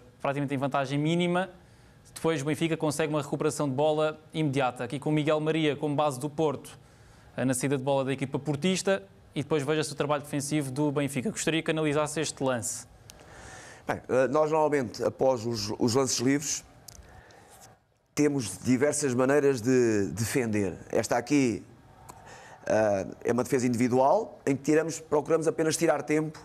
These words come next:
Speaker 2: nem quisemos arriscar muito no campo inteiro, não é? Nós temos outras alternativas que não, não foi preciso usar, que é com defesas mais arriscadas, digamos assim, que são zonas press, digamos, nós no basquete,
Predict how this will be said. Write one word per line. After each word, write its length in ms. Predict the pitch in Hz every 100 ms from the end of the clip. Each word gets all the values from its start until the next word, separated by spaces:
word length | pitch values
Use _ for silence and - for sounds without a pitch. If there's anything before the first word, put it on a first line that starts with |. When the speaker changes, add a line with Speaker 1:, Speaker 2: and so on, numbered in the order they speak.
| - - - -
Speaker 2:
nem 220 | 127 160 175
quisemos 400 | 175 185 180 170
arriscar 340 | 160 - 165
muito 220 | 160 170
no 80 | 160
campo 220 | 170 160
inteiro, 340 | 151 127 98 92
não 120 | 101
é? 140 | 139 135 - - - - - - _ -
Nós 180 | 123 160
temos 160 | 151
outras 220 | 156 147
alternativas 680 | 151 143 151 151 156 156 139
que 120 | -
não, 260 | 143 139 131
não 160 | 127 139
foi 160 | 151
preciso 380 | 143 - 135 117
usar, 460 | 110 107 113 117 170 - - - - - -
que 80 |
é 80 | 101
com 240 | 92 - 110
defesas 340 | - 113 107
mais 240 | 110 110
arriscadas, 540 | 101 - - 98 101 101
digamos 320 | 98 101 98
assim, 340 | 98 127 143 156 - - -
que 60 | -
são 100 | 120
zonas 340 | 110 123 107
press, 560 | - 123 127 - - 165 131
digamos, 320 | 107 104 80 -
nós 340 | 73 113 110 -
no 140 | 117
basquete, 480 | 110 117 - 110